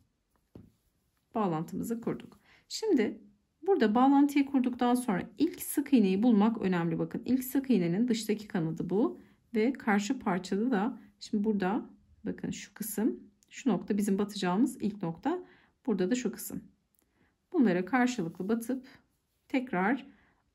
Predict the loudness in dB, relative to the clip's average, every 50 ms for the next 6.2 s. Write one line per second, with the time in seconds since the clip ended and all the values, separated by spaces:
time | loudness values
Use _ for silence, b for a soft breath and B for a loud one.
0 | -2 2 4 4 6 4 4 2 0 -4 -6 -6 -4 -2 -2 -2 -4 -6 _ -2
1 | -2 -2 -2 -6 -8 -8 -10 -14 -18 -20 -20 _ _ _ _ _ _ _ _ _
2 | _ -8 -6 -6 -6 -4 -2 -2 -2 -4 -6 -6 -6 -4 -4 -4 -6 -8 -12 _
3 | -6 -6 -6 -4 -6 -8 -10 -10 -8 -4 -4 -2 -2 -4 -6 -8 -8 -8 -6 -4
4 | -4 -4 -2 -2 -4 -4 -4 -8 -14 _ _ _ _ _ _ _ _ _ _ _
5 | -4 -2 -2 -2 -2 -4 -4 -4 -2 -2 0 0 0 -2 -2 -4 -6 -4 -4 -2
6 | -2 -2 -4